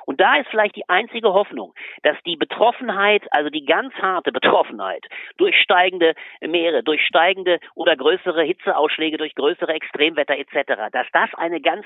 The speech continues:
neue Allianz formt. Das, ich sehe ja übrigens auch wirklich keine andere Möglichkeit, weil wenn man da ganz ehrlich ist, auch der Befund bisher, gerade auch in Deutschland, gerade nach diesem Jahr des,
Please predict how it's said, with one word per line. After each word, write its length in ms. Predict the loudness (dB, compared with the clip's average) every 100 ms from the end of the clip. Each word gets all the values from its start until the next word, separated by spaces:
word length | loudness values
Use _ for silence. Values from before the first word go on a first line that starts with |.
| -2
neue 280 | 2 2 2
Allianz 360 | 2 0 -2 -10
formt. 280 | -4 -2 0
Das, 100 | -2 -2 -20
ich 260 | -16 -10 -6
sehe 140 | 0
ja 100 | 0
übrigens 280 | 0 -4 -2
auch 160 | 0 0
wirklich 300 | -2 -8 -6
keine 340 | -4 -4 -4
andere 320 | -4 -2 -2
Möglichkeit, 600 | 0 -2 -4 -4 -2 -2 -10 -16 -4
weil 100 | 0
wenn 100 | 2
man 120 | 2 4
da 160 | 2
ganz 180 | 2 -2
ehrlich 300 | -4 -4 -4
ist, 160 | -8 -2
auch 160 | -2 0
der 120 | -2
Befund 480 | -2 -2 -2 -2 -6
bisher, 400 | -6 2 2 2
gerade 320 | 0 0 2
auch 160 | 0 -2
in 80 |
Deutschland, 560 | 0 2 0 -4 -8 -12 -20 -20 -8
gerade 380 | -2 2 2 2
nach 200 | 0 0
diesem 320 | -4 -14 -10
Jahr 360 | 0 2 2 0 _ -20 -20 -20
des, 100 | -10